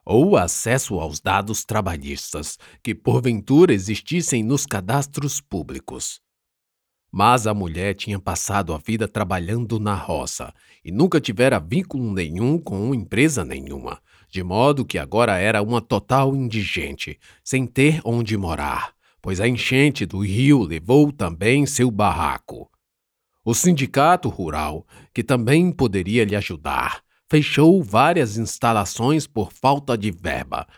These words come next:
e um sem número de formulários foram extraviados nas mudanças.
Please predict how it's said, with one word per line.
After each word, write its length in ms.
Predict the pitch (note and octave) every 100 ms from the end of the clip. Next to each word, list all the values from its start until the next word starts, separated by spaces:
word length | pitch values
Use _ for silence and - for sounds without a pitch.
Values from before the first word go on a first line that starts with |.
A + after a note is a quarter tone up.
| _ _
e 140 | - F#2
um 140 | A#2+
sem 260 | - C3 B2
número 460 | G#2+ D#3+ C#3+ G#2
de 120 | E2+
formulários 960 | F#2 - A#2 G#2+ F2 F2+ G2 G2 F#2+ - - _
foram 400 | _ F#2+ G#2 A#2+
extraviados 1000 | B2 - C3+ C3 A2 G2 A#2 B2 G#2 E2+
nas 260 | F#2+ D#2+ D#2
mudanças. 880 | E2 D2+ - C#2 - - - -